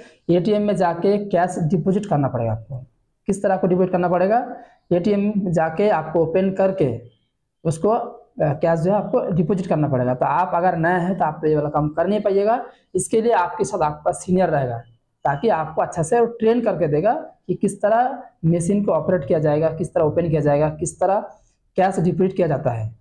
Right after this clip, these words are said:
आपको अच्छा से बेखूबी से काम को सिखाएगा, ताकि आप भी काम को अच्छा से कर पाइएगा। Guys, ये होता है एटीएम cash revealing executive का काम है।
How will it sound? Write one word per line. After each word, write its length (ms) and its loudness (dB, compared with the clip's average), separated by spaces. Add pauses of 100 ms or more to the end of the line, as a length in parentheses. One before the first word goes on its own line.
(340)
आपको 280 -2
अच्छा 300 0
से 160 -2
बेखूबी 320 2
से 140 0
काम 220 0
को 400 0 (180)
सिखाएगा, 520 0
ताकि 260 -2
आप 240 0
भी 180 -2
काम 320 -2
को 100 -2
अच्छा 200 -4
से 140 -4
कर 140 0
पाइएगा। 480 -4 (340)
Guys, 180 2
ये 280 2
होता 300 -2
है 260 -2 (320)
एटीएम 440 2
cash 300 -2
revealing 460 2
executive 500 2
का 80 2
काम 300 -2
है। 200 -8